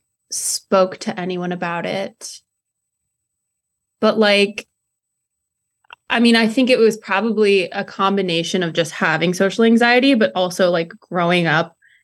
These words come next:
kind of isolated in the country and only having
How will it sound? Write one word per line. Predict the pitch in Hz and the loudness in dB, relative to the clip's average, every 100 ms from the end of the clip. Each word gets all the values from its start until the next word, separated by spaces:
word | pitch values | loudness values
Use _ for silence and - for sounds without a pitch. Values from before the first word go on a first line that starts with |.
| _ _ _ - | _ _ _ -8
kind | 202 175 | -2 -2
of | 165 | -2
isolated | 160 160 - 214 220 233 247 247 220 - _ | -2 -2 2 4 6 6 4 4 2 -2 _
in | 214 208 | 2 2
the | 220 | 2
country | 233 233 226 247 247 254 254 _ _ _ _ _ _ | 2 0 2 0 0 -2 -6 _ _ _ _ _ _
and | 208 202 | -2 0
only | - 202 190 190 | 2 4 4 2
having | 170 180 175 165 151 151 151 | 2 -2 -2 -2 -4 -6 -10